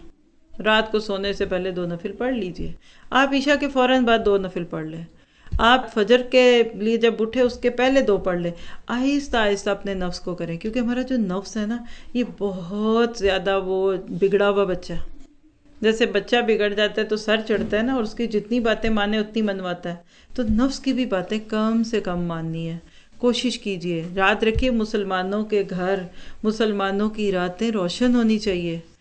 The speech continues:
अल्लाह के नबी ने कहा, "अपने घरों को कब्रिस्तान बनने से बचाओ", क्योंकि कब्रिस्तान में कुरान नहीं पढ़ा जाता।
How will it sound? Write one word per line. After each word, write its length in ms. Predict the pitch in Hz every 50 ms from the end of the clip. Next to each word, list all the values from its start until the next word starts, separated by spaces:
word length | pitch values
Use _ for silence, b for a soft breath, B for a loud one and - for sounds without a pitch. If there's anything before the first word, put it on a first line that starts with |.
| b b b b b
अल्लाह 200 | - 208 220 226
के 120 | 220 233 226
नबी 240 | 214 208 196 208 208
ने 120 | 196 208
कहा, 140 | 196 - 247
"अपने 220 | 240 240 226 226 214
घरों 280 | 196 190 190 180 196 196
को 140 | 196 247 240
कब्रिस्तान 720 | 240 220 190 180 196 208 202 - - 196 196 220 233 233
बनने 280 | 233 220 208 214 220 214
से 120 | 214 214 202
बचाओ", 420 | 190 185 190 - 185 185 214 254 - B B B B B B
क्योंकि 240 | 226 220 226 254 247
कब्रिस्तान 460 | 240 208 - 190 208 208 - 196 185 185
में 120 | 202 208
कुरान 280 | 220 214 196 196 196 202
नहीं 120 | 214 254
पढ़ा 200 | 247 294 277 294 277
जाता। 380 | 262 240 220 226 - 185 170